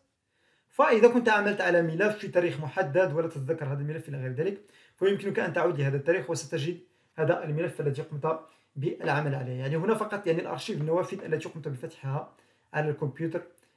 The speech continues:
الخاص بك. دعنا نقول على Escape من لوحة، آه، المفاتيح.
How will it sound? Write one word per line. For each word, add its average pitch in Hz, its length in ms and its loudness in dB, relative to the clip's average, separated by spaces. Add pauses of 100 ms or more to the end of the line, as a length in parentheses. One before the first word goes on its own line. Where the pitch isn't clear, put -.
(200)
الخاص - 640 -6
بك. 123 240 -6
دعنا 170 220 -8
نقول 160 200 -4
على 143 300 0
Escape 147 460 -8
من 147 200 -2 (180)
لوحة، 143 320 -4 (920)
آه، 135 360 -2 (340)
المفاتيح. 180 760 2